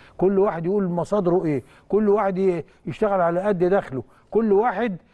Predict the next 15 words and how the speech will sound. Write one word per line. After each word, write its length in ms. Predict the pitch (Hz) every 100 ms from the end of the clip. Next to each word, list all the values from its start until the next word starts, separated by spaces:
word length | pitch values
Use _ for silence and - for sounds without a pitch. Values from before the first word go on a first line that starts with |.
| _ -
يحاسب 540 | 170 143 247 - 180 113 _ _ _ _ _ _ -
بشكل 480 | 135 139 226 196 180
واضح 380 | 180 240 202 139
وشفاف. 600 | 175 156 185 - 214 175 - _ _ _ _ - 403 349 427 427
الأجهزة 680 | 156 175 180 151 240 240
تدعم 420 | 214 254 254 208 190
طول 200 | 240 254
ما 160 | 220
هي 60 | 226
مطبقة 800 | 196 190 170 165 - 160 214 226
نظام. 400 | 170 196 226 131 - _ _ _ _ - -
لو 160 | 175
خرجت 380 | 175 240 277 214
عن 160 | 196 202
النظام 340 | 185 220 254